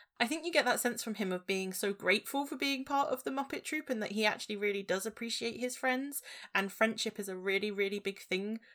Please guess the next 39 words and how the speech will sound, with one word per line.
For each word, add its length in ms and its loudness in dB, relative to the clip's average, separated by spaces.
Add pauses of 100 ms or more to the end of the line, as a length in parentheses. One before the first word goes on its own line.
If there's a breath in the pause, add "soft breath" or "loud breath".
(140 soft breath)
to 100 -4
Gonzo. 480 4 (200 loud breath)
Like, 280 2 (100)
it 160 6
used 240 2
to 60 -4
be 160 2
with 200 -2
Rizzo 480 6
and 120 2
now 180 8
it 100 10
is 120 8
with 160 -4
Pepe. 500 8 (320 loud breath)
<laughs> 80 12 (140)
Um, 460 12 (500 loud breath)
and 340 6 (360 loud breath)
that 140 12
he 160 -2
just 240 -4
loves 300 2 (120)
being 520 0 (100)
part 240 2
of 120 -8
the 40 -4
Muppets. 640 0
And 200 4
I 60 2
think 340 -2
that 180 2 (440 loud breath)
this 220 2
was 180 2
a 60 0
really 320 2
great 320 2
match 440 0
for 100 -4
his 500 2